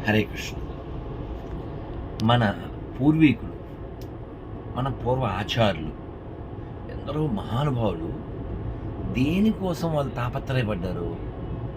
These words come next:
శంకరాచార్యులు వారు, భగవద్ రామానుజాచార్యులు వారు,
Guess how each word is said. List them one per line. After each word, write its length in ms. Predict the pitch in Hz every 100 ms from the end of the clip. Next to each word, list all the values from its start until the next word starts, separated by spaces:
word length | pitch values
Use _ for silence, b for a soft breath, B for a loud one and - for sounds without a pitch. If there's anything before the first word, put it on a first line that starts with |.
| - - - - - - - - - -
శంకరాచార్యులు 680 | 107 92 85 85 - 80 78
వారు, 200 | 80 98 175 - - - - - - - -
భగవద్ 320 | - 104 82
రామానుజాచార్యులు 840 | 87 82 87 92 90 90 87 85 85
వారు, 240 | 95 -